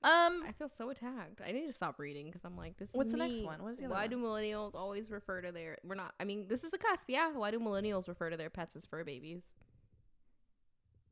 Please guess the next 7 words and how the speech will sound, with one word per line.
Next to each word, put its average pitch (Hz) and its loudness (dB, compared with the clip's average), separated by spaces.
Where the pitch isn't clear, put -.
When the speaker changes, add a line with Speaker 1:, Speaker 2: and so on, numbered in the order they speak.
Speaker 2:
<laughs> - 4
Speaker 1:
I'm 277 12
emotionally 185 4
attached - 2
to 165 2
my 165 0
dog. 165 2